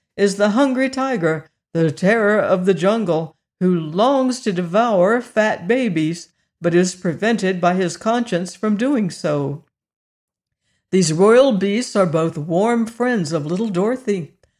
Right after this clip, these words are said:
and have come to the Emerald City this morning to welcome her to our fairyland." Hearing these words, Jim resolved to conquer his alarm. He bowed his head, with as much dignity as he could muster,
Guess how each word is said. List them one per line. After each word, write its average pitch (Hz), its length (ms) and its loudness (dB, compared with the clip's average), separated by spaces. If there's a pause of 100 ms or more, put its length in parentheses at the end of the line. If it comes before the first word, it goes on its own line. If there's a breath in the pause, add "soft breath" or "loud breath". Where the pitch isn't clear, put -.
(160)
and 190 140 0
have 190 160 0
come 277 260 2
to 302 80 -2
the 208 160 2
Emerald 160 380 0
City 156 280 -4
this 151 280 -6
morning 160 560 -6 (300)
to 262 100 -2
welcome 269 480 2
her 156 260 -2
to 190 160 -2
our 190 140 2
fairyland." 165 880 -4 (1120)
Hearing 196 340 0
these 185 300 0
words, 165 400 -2
Jim 196 340 -4
resolved 175 540 -2
to 170 80 -8
conquer 226 380 -4
his 151 260 -6
alarm. 175 580 -4 (440)
He 196 100 0
bowed 214 340 2
his 214 300 -2
head, 156 400 -4 (420)
with 165 140 -4
as 180 160 0
much - 500 -4
dignity 190 600 0
as - 240 -6
he 214 80 -2
could 147 240 -8
muster, 180 600 -4